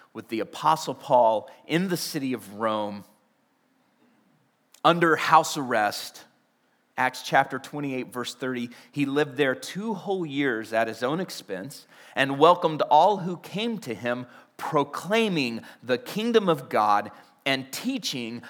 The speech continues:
about the Lord Jesus Christ with all boldness and without hindrance." From the very beginning, proclamation is at the heart of mission. It is part of who we are as the people of God,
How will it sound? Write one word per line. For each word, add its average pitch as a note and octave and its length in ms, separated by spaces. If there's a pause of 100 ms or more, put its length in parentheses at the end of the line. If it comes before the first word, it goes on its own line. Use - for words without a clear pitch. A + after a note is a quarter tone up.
about B2 380
the B2+ 100
Lord D#3+ 440
Jesus D#3 400
Christ A#2+ 480
with A#2 200
all D#3+ 220
boldness A#2+ 680
and A#2 200
without G2+ 360
hindrance." - 720 (1700)
From A3+ 160
the G#3 80
very B3 380
beginning, D3+ 580 (380)
proclamation F#3 1200 (340)
is B2+ 140
at E3 100
the D3+ 100
heart G3+ 420
of B2+ 180
mission. B2+ 580 (1600)
It A2 120
is A2+ 160
part A3 320
of F3 120
who A3+ 220
we G3 240
are F3+ 240
as B2 180
the B2 120
people E3+ 440
of C#3 160
God, C#3+ 420